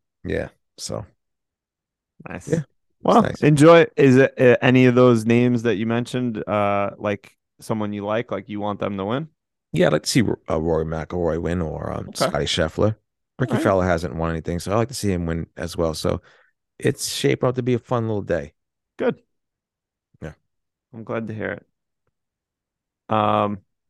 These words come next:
Speaker 2: so little entertainment news. Uh, Robbie, uh, in July, we're gonna get some new Bluey episodes. So I just wanted to share that with you and let you know that that's happening.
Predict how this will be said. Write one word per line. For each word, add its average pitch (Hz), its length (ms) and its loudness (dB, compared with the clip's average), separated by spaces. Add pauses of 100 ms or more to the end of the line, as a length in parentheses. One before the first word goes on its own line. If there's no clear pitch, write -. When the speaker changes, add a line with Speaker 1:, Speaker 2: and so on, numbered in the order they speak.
(120)
Speaker 2:
so 147 380 4
little 156 300 4
entertainment 143 560 0
news. 113 600 -2
Uh, 110 480 2 (480)
Robbie, 120 560 -8 (360)
uh, 107 400 -6 (320)
in 123 160 -2
July, 110 680 4
we're 127 160 2
gonna 123 200 4
get 117 380 4 (260)
some 117 260 2
new 123 180 6
Bluey 123 380 4
episodes. 95 600 -8
So - 100 -4
I 101 100 0
just 95 140 -8
wanted 107 300 -4
to - 60 -14
share 110 240 0
that 101 180 -2
with 98 160 -8
you 101 200 -6
and 101 140 -6
let 104 160 -6
you 104 80 -6
know 107 180 -2
that 101 140 -4
that's 101 220 -4
happening. 104 440 -4